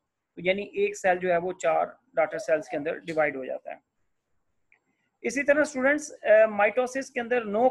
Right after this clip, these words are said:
crossing over takes place, इसमें किसी किस्म की कोई crossing over नहीं होती। somatic cells के अंदर क्रोमोसोम्स जो हैं वो, अ, duplicate copy बना देते हैं एस फेज के अंदर, और वो फिर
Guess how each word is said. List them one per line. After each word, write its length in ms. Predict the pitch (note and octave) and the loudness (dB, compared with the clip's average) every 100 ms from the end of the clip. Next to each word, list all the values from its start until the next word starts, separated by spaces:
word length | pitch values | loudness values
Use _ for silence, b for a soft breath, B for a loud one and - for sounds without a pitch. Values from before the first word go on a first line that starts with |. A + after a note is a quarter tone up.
| B3+ | 4
crossing 320 | A3 - A3+ | 2 0 -6
over 460 | D4+ - - F#3 G#3 G#3 | -10 -12 -6 -2 -2 0
takes 380 | G3 G3+ - G3 | -2 -4 -8 -4
place, 180 | F#3+ F#3+ - - | -2 -4 -8 -12
इसमें 300 | F#3 A3 G#3+ | -10 -8 -8
किसी 240 | A3 A#3 | -10 -12
किस्म 260 | A#3 A3 A#3 | -10 -10 -10
की 80 | |
कोई 200 | G#3+ A3+ | -2 0
crossing 440 | A#3 G#3 F3+ - F#3+ | 0 0 -2 -2 -4
over 180 | F3+ F#3 | -2 -4
नहीं 120 | G#3 | -6
होती। 200 | G#3 A#3+ | -8 -10
somatic 380 | - G3+ F#3+ G3+ | -6 -4 -4 -2
cells 260 | G#3 G3+ | -2 -2
के 100 | - | -4
अंदर 180 | G#3 G#3 | -6 -6
क्रोमोसोम्स 720 | - F#3 F#3 G3 F#3 G3 G3 | -8 -8 -6 -6 -4 -4 -4
जो 100 | F#3 | -4
हैं 100 | F#3+ | -2
वो, 260 | F#3+ F#3+ F#3 B B B E3+ | -2 -2 -4 B B B 4
अ, 100 | F3+ | 4
duplicate 800 | E3 F3 - A3 - G3 F#3+ - | 4 -4 -4 -6 -2 -2 -2 -2
copy 300 | F#3 F3+ G3 | 0 0 -2
बना 260 | F#3 E3+ E3 | -2 2 2
देते 240 | F#3 G#3 | 0 -2
हैं 160 | G#3 F#3+ | 0 0
एस 80 | |
फेज 260 | F#3 G3 F#3 | -2 -8 -6
के 80 | G3+ | -6
अंदर, 220 | F3+ F#3 - _ _ _ | -4 -4 -6 _ _ _
और 280 | - E3 E3 | 4 6 6
वो 240 | E3 F#3 F3+ | 4 0 2
फिर 240 | F3 F3 | -2 -2